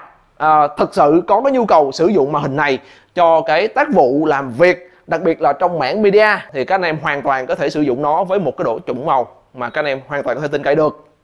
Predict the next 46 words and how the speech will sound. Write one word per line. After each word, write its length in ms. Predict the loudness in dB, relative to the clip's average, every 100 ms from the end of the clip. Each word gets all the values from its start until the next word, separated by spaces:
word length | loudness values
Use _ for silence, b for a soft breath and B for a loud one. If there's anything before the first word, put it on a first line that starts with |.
| _ _ _ _ _ _ _ _ b b b _
Tiếp 120 | 0
theo 200 | 4 4
thì 80 | 4
chúng 160 | 2 0
ta 100 | 2
thấy 240 | 2 4
là 220 | 4 4
đây 120 | 4
là 100 | 4
một 200 | 2 0
chiếc 80 | 0
hình 140 | 0 0
máy 100 | 2
tính, 280 | 2 0 2
vì 60 |
vậy 140 | 2 4
các 120 | 2
anh 40 |
em 120 | 2 2
có 60 |
thể 100 | 0
cắm 300 | 0 -2 0
một 180 | -2 -2
cái 80 | -2
cáp 400 | 2 0 0 0
U 120 | 0
S 160 | 0 2
B 80 | 2 2 b b b b b
ba 140 | 2 2
chấm 160 | 0
hai 260 | 0 0 0 -2
để 180 | 0 0
kết 140 | 0
nối 220 | 2 2 4
từ 280 | 2 2 0
laptop 360 | 0 2 2 2 -2
hoặc 220 | -6 0
là 140 | 0
P 40 | 2
C 220 | 0 2 0 -2 B B
để 160 | 0 0
chuyển 260 | 2 -2
sang 180 | 0 -2
một 80 | -2
cái 80 | 0
hub 100 | 0